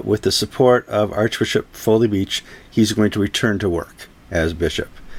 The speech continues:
And, uh, that's getting a little bit of a playback around certainly the internet, George, Facebook and, and Twitter. But I was disappointed to read the headline of the, uh, religious news service in this.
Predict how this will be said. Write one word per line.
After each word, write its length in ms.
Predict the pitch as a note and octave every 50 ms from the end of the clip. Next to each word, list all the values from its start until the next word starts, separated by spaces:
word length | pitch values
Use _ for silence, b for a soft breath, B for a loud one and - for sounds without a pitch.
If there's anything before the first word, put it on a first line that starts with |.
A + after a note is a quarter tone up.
| B B B B B B
And, 320 | - F#2 F#2 F2+ F2+ F2+ E2+
uh, 200 | F2+ F#2+ A2 G#2+ -
that's 220 | G#2 C3 C3+ -
getting 240 | - - D#3 D3 C3+
a 60 | B2
little 280 | A#2 A#2+ C3+ D3+ E3 D#3+
bit 200 | D3+ D3 C3 B2
of 140 | A2+ G#2+
a 320 | A2+ G#2+ G2 G2 F#2+ F#2+ - B B B B B - -
playback 560 | - - B2+ B2 A2 A#2 A2 G#2+ G#2+ - -
around 600 | G2+ F#2+ G2 G2 G2+ G2 F#2+ F#2 F2+ - - -
certainly 320 | - - B2 A2+ G#2 G2 F2+
the 160 | E2 E2+ F#2
internet, 280 | A2+ B2 F#2+ E2+ E2 D#2+
George, 520 | D#2 F2 E2 F2+ A#2 B2+ - - - -
Facebook 560 | - - D#2+ E2 - - - F#2 F#2 - -
and, 160 | E2+ D#2+ D#2+ - B B B B B B
and 160 | B F#2 F#2 -
Twitter. 420 | - - F#2 F2 E2+ F2+ G2+ G#2+ B B B B B B -
But 80 | - A2
I 100 | A#2 C#3+
was 260 | D#3 D3 B2 - -
disappointed 640 | - - D#3+ D#3+ - E3+ - - - G3 G#3+ G#3 D#3+ A#2
to 60 | A#2
read 240 | G#2 G#2+ A2+ A2+ G#2
the 100 | G#2+ F2+
headline 680 | - - - C#3+ D3 C#3 C3+ C3 B2 B2 A#2+ A#2+ A#2+ A#2 - B B B B B B -
of 480 | G#2 G#2 G2 F#2+ F#2+ F#2+ F#2 F2 F2 E2+
the, 200 | F2+ F#2 F2+ F2+
uh, 180 | F2+ F2+ F2+ F#2
religious 480 | - F#2+ G2+ A2 A2 A2 G#2+ - -
news 260 | - F#2 G#2 A2+ A2
service 440 | - - E2 D#2 D2 D#2 D2+ - - D2
in 100 | D2 D2+
this. 380 | D#2 - - - - - -